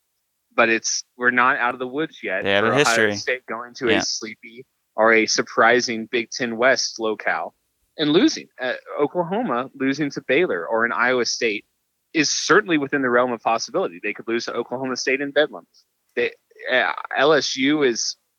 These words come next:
Speaker 1: L S U has not had any close calls this year. I would be the most surprised of all of these if L S U had any struggles. I, I don't think we're out of, I, I think we've got a few teams here who, and, and Connor, I mean, Wisconsin didn't play all that hot against Northwestern. Um,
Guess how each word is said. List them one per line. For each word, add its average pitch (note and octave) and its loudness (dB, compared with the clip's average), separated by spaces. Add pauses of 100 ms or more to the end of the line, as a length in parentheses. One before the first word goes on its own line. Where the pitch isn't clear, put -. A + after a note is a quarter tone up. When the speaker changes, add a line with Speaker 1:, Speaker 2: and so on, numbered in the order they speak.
Speaker 1:
L C3 2
S C3+ -2
U C3+ 0
has A#2+ -4
not A#2+ 2
had A2+ 0
any B2 -4
close A#2+ -2
calls A2 -2
this - -10
year. A#2 -4 (400)
I G#2+ 2
would A2+ 4
be A2+ 2
the A2 -6
most A2+ -2
surprised A2+ 0
of G#2 -2
all G#2+ 2
of G#2+ -16
these A#2 -2
if A2 -6
L G#2+ 0
S G#2 -4
U G#2 -2
had G#2 0
any G2 -8
struggles. G2+ -4 (1080)
I, C3 6
I D#3+ 4
don't F#3 0
think E3 -2
we're C3+ 2
out B2+ 4
of, B2+ -2
I, A#2+ 0
I B2+ -2
think D3+ -6
we've B2+ -8
got B2 0
a A2 -6
few A#2 -14
teams G#2+ -8
here F#2+ -4 (400)
who, B2 2
and, C#3 6
and C#3 0
Connor, G3 4
I C#3 2
mean, D3 -8
Wisconsin D#3 -8 (180)
didn't D#3+ -4
play D#3 -2
all D3 2
that D#3 -2
hot B2+ -2
against B2+ -10
Northwestern. B2 -4 (480)
Um, A2 -2